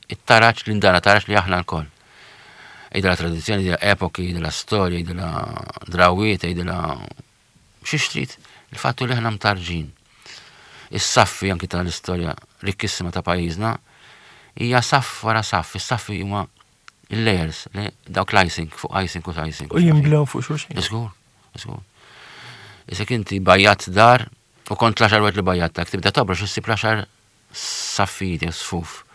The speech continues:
Speaker 1: layers ta' dak it-, ta' dak il-tibit, ta' dik iż-żeba. Jiġifieri aħna qed nibnu fuq dak li fil-fatt.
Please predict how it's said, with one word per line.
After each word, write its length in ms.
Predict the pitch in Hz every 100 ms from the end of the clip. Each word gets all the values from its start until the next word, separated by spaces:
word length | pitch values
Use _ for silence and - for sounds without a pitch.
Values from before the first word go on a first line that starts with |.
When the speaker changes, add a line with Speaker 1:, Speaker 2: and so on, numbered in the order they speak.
| - -
Speaker 1:
layers 460 | 87 80 - - -
ta' 120 | 80
dak 180 | 82 -
it-, 140 | - _ _ - - _ - - _
ta' 100 | -
dak 220 | - -
il-tibit, 880 | 85 - - - - - 76 - -
ta' 100 | -
dik 160 | 82 82
iż-żeba. 340 | 85 78 82 - _ - - - - - - -
Jiġifieri 280 | 104 107 120
aħna 200 | 117 90
qed 100 | 104
nibnu 260 | 110 110 117
fuq 140 | -
dak 200 | 101 98
li 80 | 92
fil-fatt. 480 | 87 82 95 -